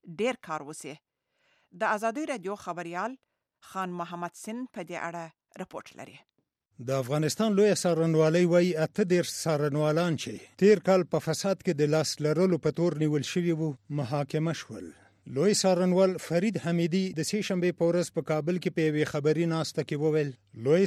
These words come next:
Speaker 2: څارنوالۍ د فساد پر وړاندې مبارزه له همدغه ادارې څخه پیل کړې او هر څوک چې د اداري فساد هڅه وکړي، و به نه بخښل شي. د ده په خبره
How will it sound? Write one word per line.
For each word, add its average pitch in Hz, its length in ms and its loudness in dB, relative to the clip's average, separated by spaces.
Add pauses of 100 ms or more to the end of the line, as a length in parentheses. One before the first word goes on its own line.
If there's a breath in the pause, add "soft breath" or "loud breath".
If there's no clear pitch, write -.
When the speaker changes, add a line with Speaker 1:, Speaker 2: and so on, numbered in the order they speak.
Speaker 2:
څارنوالۍ 170 680 4
د 156 80 2
فساد 180 400 -4
پر 151 160 0
وړاندې 165 460 2
مبارزه 151 520 2 (200)
له 131 100 -4
همدغه 170 480 2
ادارې 156 400 2
څخه 175 320 -4
پیل 143 240 -2
کړې 170 220 2
او 165 40 4 (300)
هر 240 160 -4
څوک 190 300 0
چې 185 60 0 (120)
د 160 100 2
اداري 160 360 4
فساد 165 360 0
هڅه 160 300 0
وکړي، 160 340 -2 (220)
و 175 160 2
به 170 160 4
نه 180 100 0
بخښل 98 400 -6
شي. 101 140 -12 (420)
د 139 140 0
ده - 100 0
په 190 160 0
خبره 180 320 6